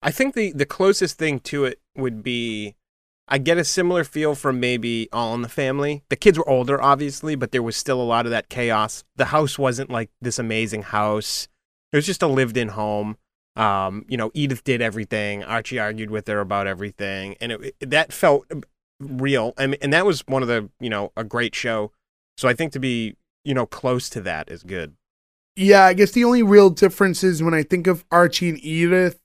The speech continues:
Speaker 2: I think of those characters as a little more cartoony, a little more exaggerated.
Speaker 1: Yeah, I think that's probably a product of
Speaker 2: They,
Speaker 1: the
Speaker 2: they,
Speaker 1: time, being,
Speaker 2: they're
Speaker 1: you know,
Speaker 2: like,
Speaker 1: thirty
Speaker 2: they're,
Speaker 1: years before that.
Speaker 2: yeah, there, there's a lot of foundation in reality with them, but this seemed the most, like,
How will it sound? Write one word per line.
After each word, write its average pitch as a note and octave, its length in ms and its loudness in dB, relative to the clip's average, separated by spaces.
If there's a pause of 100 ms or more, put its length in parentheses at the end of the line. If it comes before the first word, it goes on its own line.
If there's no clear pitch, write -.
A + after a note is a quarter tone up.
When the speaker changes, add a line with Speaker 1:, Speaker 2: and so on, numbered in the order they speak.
(120)
Speaker 2:
I E3 100 2
think G3 260 -2
of G3+ 120 0
those G3 180 8
characters E3+ 580 2
as E3 120 -2
a D#3+ 80 4
little F3+ 580 8
more F#3 320 2
cartoony, G3+ 720 2
a E3+ 60 6
little D#3+ 280 6
more F3 260 2
exaggerated. F3+ 920 6
Speaker 1:
Yeah, E3+ 300 6
I - 40 -8
think A#3 200 -6
that's G#3 120 2
probably A#2 340 0
a - 20 -8
product G2+ 360 -4
of G#3+ 60 2
Speaker 2:
They, F#3 60 -2
Speaker 1:
the E3+ 120 -4
Speaker 2:
they, A3 120 6
Speaker 1:
time, - 120 -6
being, E3+ 220 -6
Speaker 2:
they're G3+ 120 12
Speaker 1:
you G#3 40 10
know, G3+ 60 6
Speaker 2:
like, G3+ 180 8
Speaker 1:
thirty A2+ 200 4
Speaker 2:
they're, G2+ 140 6
Speaker 1:
years G3 140 -6
before G2+ 360 -10
that. F3+ 100 4
Speaker 2:
yeah, E3+ 160 8
there, F3+ 160 8
there's F#3 200 2
a G#3 40 4
lot A3 160 6
of F3+ 80 4
foundation F3 560 4
in F3 120 4
reality D#3+ 460 6
with F3 160 6
them, F3+ 240 2
but D#3 300 8 (100)
this D#3+ 340 8
seemed E3+ 680 -2 (160)
the D3+ 340 6
most, D3+ 540 0 (120)
like, C#3 360 -2